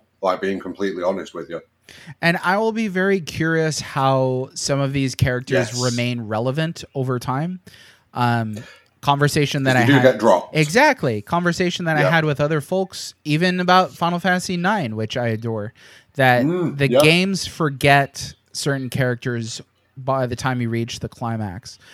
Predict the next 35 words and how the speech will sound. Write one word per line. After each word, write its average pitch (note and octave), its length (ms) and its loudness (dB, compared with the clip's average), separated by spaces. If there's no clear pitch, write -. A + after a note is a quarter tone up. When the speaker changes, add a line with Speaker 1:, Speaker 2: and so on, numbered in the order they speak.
Speaker 2:
So, C3 220 2
like, A#2+ 180 2
Freya, C#3+ 520 2
I A#2+ 100 -4
love D#3 280 2
the C#3+ 100 -2
character A#2 360 -4
of G2 80 -8
Freya, F2+ 360 -8
but A2+ 240 -4
she C#3+ 160 -2
becomes D3 400 -2
completely C3+ 680 -4
irrelevant, A2 640 -6
like, G#2 260 -10
after G#2 320 -10
Clara. F2 480 -10
Um, G#2+ 580 -4
Speaker 1:
Yes. G2+ 300 -2
Speaker 2:
Barret D#3 480 6
is C3 220 -2
sort D#3+ 300 2
of, D3+ 100 2
he C#3 200 -2
feels E3 340 0
like C3 140 4
he's B2 160 0
out C3 140 6
of A#2 60 -2
his G#2 180 -2
league B2+ 480 -2
at A2+ 120 -2
a A#2+ 60 0
certain A#2 320 -4
point G#2+ 340 -6